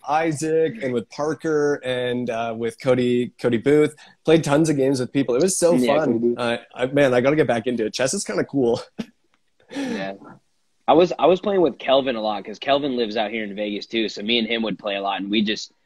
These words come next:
Speaker 2: we trade, like, wins. I think we're, like, I think the record's, like,
Speaker 1: Okay.
Speaker 2: three three right now. If Kelvin, if you're in here, you can remind me. It's something like that, or it's three two. It's close.
Speaker 1: Dude,
Speaker 2: Whatever it is,
Speaker 1: Kel-,
Speaker 2: it's close.
Speaker 1: Kelvin, Kelvin has
Speaker 2: Um,
Speaker 1: the most unique set of hobbies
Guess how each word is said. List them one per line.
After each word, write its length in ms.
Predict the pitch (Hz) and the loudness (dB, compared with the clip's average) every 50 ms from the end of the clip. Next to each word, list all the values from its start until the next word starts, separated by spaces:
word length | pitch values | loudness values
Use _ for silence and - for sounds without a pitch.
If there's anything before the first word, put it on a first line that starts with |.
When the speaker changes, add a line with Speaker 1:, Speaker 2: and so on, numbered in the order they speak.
| _ _ _ _ | _ _ _ _
Speaker 2:
we 160 | - 123 131 | 0 0 2
trade, 460 | 120 - - 135 123 123 123 123 117 110 | 2 2 4 4 6 6 6 4 2 0
like, 180 | 110 104 98 92 | -4 -8 -8 -8
wins. 440 | 101 104 107 107 104 104 104 - | -6 -6 -6 -6 -6 -10 -12 -12
I 120 | - - 117 | -14 -14 -6
think 200 | - 151 156 160 | -4 -4 -2 0
we're, 80 | 165 | 0
like, 280 | 135 120 107 101 95 - _ _ _ _ _ _ _ _ _ _ _ _ _ _ _ _ _ _ - | 0 2 0 0 -2 -8 _ _ _ _ _ _ _ _ _ _ _ _ _ _ _ _ _ _ -14
I 60 | 120 | -6
think 180 | 113 156 156 143 | -4 -4 -2 -2
the 80 | 151 131 | 0 2
record's, 340 | 135 139 135 - 147 127 127 | 2 2 2 2 0 0 2
like, 160 | 127 123 127 | 2 2 2
Speaker 1:
Okay. 100 | 160 135 | 2 2
Speaker 2:
three 140 | - 135 131 | 2 2 2
three 260 | - 135 139 139 135 | 2 0 2 2 4
right 220 | 135 135 131 127 | 4 4 2 2
now. 400 | 127 135 135 135 135 139 135 135 - _ _ _ | 0 -2 -2 -2 -2 -2 -4 -6 -12 _ _ _
If 140 | - 117 - | -16 -16 -2
Kelvin, 300 | - 139 131 127 131 127 | 0 0 2 2 0 -2
if 80 | 120 120 | -2 -2
you're 140 | 120 123 127 | 0 0 0
in 100 | 127 127 | 0 0
here, 100 | 131 127 | 0 0
you 160 | 123 120 123 | 0 0 0
can 120 | 120 117 113 | -2 -4 -4
remind 320 | 110 107 113 113 120 117 | -4 -4 -4 -4 -2 -2
me. 240 | 123 123 123 92 90 | -2 -2 -2 -2 -4
It's 140 | 117 - - | -6 -6 -8
something 200 | 131 120 107 107 | -8 -8 -8 -6
like 200 | 110 110 101 - | -6 -6 -4 -2
that, 300 | 117 110 110 110 107 - _ _ _ _ _ _ _ | -2 0 0 0 -2 -6 _ _ _ _ _ _ _
or 100 | - 104 101 | -10 -10 -8
it's 100 | - - | -10 -8
three 220 | - 117 117 117 107 | -4 -2 0 0 0
two. 460 | - 117 117 110 110 110 107 104 - - | 0 0 0 2 2 2 0 -2 -4 -6
It's 120 | 113 - | -8 -10
close. 460 | - - - - 95 95 95 - - | -10 -6 -4 -4 -4 -4 -6 -8 -6
Speaker 1:
Dude, 80 | - 120 | -2 2
Speaker 2:
Whatever 180 | - 147 143 127 | 2 4 4 2
it 60 | 117 | 2
is, 100 | 107 95 | 0 2
Speaker 1:
Kel-, 160 | - 117 120 | 4 4 4
Speaker 2:
it's 40 | 131 | 4
close. 120 | 101 101 101 | 2 2 4
Speaker 1:
Kelvin, 420 | 120 123 127 175 196 196 190 180 - _ _ _ _ _ _ | 4 4 6 4 4 4 2 0 -4 _ _ _ _ _ _
Kelvin 340 | - - 123 131 151 196 202 | -4 0 2 2 4 2 2
has 220 | 170 151 151 135 | 2 0 0 0
Speaker 2:
Um, 60 | 127 120 | 0 0
Speaker 1:
the 80 | 131 | 0
most 300 | 131 123 120 123 117 - 120 | 2 2 2 2 0 -2 -2
unique 420 | 113 117 113 113 110 113 - - | 0 0 0 0 0 -2 -4 -6
set 260 | - - - 110 104 | -6 -2 -2 0 0
of 120 | 104 101 - | -2 -4 -4
hobbies 540 | - 98 98 98 95 98 98 98 95 - | -6 -6 -4 -4 -6 -6 -6 -6 -6 -8